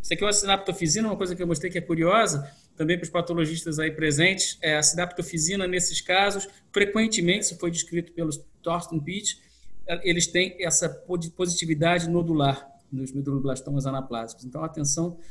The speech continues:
quando vocês virem, tiverem até em dúvida, volta, porque essa é, não é sempre, a gente tem alguns casos de classe que tem, mas é muito frequente essa marcação imunistoquímica para sinaptofisina mostrar esses pequenos dots, né?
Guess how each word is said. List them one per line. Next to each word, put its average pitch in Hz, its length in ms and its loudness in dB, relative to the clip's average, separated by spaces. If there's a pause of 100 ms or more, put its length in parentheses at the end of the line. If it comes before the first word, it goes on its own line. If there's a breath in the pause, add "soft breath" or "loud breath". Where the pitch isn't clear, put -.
(140 loud breath)
quando 151 180 0
vocês 143 220 0
virem, 170 240 -2
tiverem 170 260 -4
até 175 100 -4
em 165 120 0
dúvida, 185 260 -4
volta, 196 400 0 (300 loud breath)
porque 165 420 -4
essa 160 220 -4
é, 160 220 -6
não 170 220 4
é 170 100 6
sempre, 190 440 4
a 147 40 0
gente 147 200 -2
tem 160 80 -2
alguns 156 220 0
casos 147 260 -6
de - 60 -10
classe 156 220 -4
que 143 100 -14
tem, 165 120 -4
mas 180 200 -4
é 170 40 -2
muito 208 300 -2
frequente 185 580 -2 (340 soft breath)
essa 156 180 -2
marcação 160 760 2 (220)
imunistoquímica 156 640 2
para 147 100 -6
sinaptofisina 151 760 0
mostrar 156 600 -4 (100)
esses - 260 -2
pequenos 156 400 -2
dots, - 500 -2 (380)
né? 143 200 2